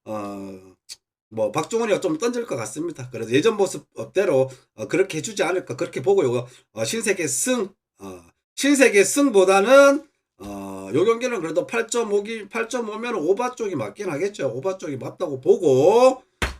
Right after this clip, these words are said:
어, 구기하고, 어, 일 년 마무리하는데, 뭐 일단은 제가 좋아 보이는 경기는 체크를 해서 일단 띄워드릴게요. 띄워드리는데, 음.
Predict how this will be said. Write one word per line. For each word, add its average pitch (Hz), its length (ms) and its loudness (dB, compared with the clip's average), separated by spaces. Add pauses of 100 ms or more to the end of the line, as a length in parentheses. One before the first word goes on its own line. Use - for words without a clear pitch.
(260)
어, 101 1160 -6 (520)
구기하고, 220 880 4 (260)
어, 101 480 -12
일 202 120 -2
년 196 140 2
마무리하는데, 175 1000 0
뭐 113 300 -2
일단은 202 480 -2
제가 190 280 0
좋아 202 320 2
보이는 220 280 0
경기는 160 880 -4 (420)
체크를 190 440 2
해서 190 200 2
일단 151 260 -4
띄워드릴게요. 165 800 -2
띄워드리는데, 160 1120 0 (320)
음. 92 520 -14